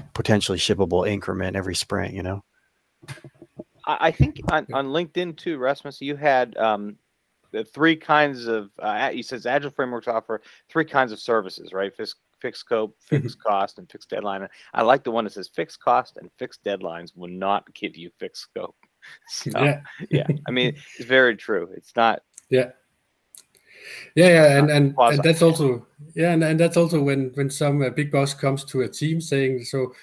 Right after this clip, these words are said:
Speaker 3: can you deliver on time?" And the short answer in Scrum is yes, of course we can.
Speaker 2: <laughs> Yeah. Yeah. What do you want me to deliver? <laughs> Yeah, sure.
Speaker 3: Yeah, yeah,
Speaker 2: Yeah,
Speaker 3: exactly. So
Speaker 2: exactly.
Speaker 3: we have this, we have this list here, and now we're here,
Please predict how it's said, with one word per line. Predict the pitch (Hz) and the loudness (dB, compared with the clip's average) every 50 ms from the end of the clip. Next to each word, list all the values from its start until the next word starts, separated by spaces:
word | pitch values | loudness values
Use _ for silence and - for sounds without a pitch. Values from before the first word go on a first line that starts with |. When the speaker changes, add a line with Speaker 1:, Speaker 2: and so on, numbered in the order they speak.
| - _ _ - | -20 _ _ -6
Speaker 3:
can | - 139 151 | 0 0 0
you | 151 | 0
deliver | 147 151 143 156 156 165 | 2 0 2 2 4 4
on | 151 135 135 143 | 4 2 2 0
time?" | - 143 139 147 151 156 156 - _ | 0 0 0 0 0 -2 -6 -12 _
And | - 139 135 - - 139 139 143 139 | -12 -12 -12 -12 -12 -8 -8 -6 -4
the | 139 135 127 | -4 -4 -4
short | - - 156 160 160 151 | -2 -2 -2 -2 0 0
answer | 143 143 143 147 139 123 120 | 0 -2 0 0 -2 -2 -4
in | 117 | -6
Scrum | - - 135 131 139 147 | -6 -2 -2 0 0 0
is | 123 104 - | -2 -4 -2
yes, | 127 135 151 151 - - | -2 -2 -2 -2 -6 -10
of | 127 - | -12 -6
course | - 180 190 185 | -4 -4 -4 -2
we | - - | -6 -4
can. | - 135 123 123 120 _ _ _ _ _ - 147 | -2 -2 -4 -4 -6 _ _ _ _ _ -20 -20
Speaker 2:
<laughs> | _ - 139 - | _ -16 -10 -8
Yeah. | - - _ - - - - _ - - _ _ - - | -8 -8 _ -10 -18 -18 -18 _ -20 -20 _ _ -2 2
Yeah. | 170 131 123 | 2 4 4
What | 117 117 160 165 165 | 6 6 6 6 6
do | 185 | 6
you | 180 | 6
want | 160 160 160 156 | 8 8 8 6
me | 165 147 | 6 4
to | 151 | 4
deliver? | 120 156 151 143 160 185 165 135 107 90 | 6 6 6 6 8 6 6 4 0 0
<laughs> | - | 4
Yeah, | 165 180 - 180 165 - - | 2 4 4 4 2 2 -2
sure. | - - 180 170 - | -6 0 2 4 4
Speaker 3:
Yeah, | 208 165 143 151 | 4 0 -4 -6
yeah, | 160 180 | -4 -2
Speaker 2:
Yeah, | 196 190 | 0 0
Speaker 3:
exactly. | 170 180 - 175 180 175 - 127 | 0 0 0 -2 -2 0 -2 -6
So | - - 123 120 | -6 -2 -2 -2
Speaker 2:
exactly. | 110 107 110 123 123 123 156 156 | -2 0 2 4 4 4 4 6
Speaker 3:
we | 165 | 4
have | 170 170 - | 4 4 4
this, | 175 170 160 165 - 151 | 4 4 4 2 -2 -2
we | 147 160 | 4 4
have | 170 160 165 | 4 4 4
this | - 165 156 - 160 | 2 0 2 4 4
list | 160 165 160 - | 4 4 2 2
here, | - 160 175 185 175 | 0 2 2 4 2
and | 151 151 151 | 2 2 2
now | 147 143 | 2 2
we're | 139 135 123 113 | 2 2 0 -2
here, | 107 131 147 170 | -2 -4 -2 -2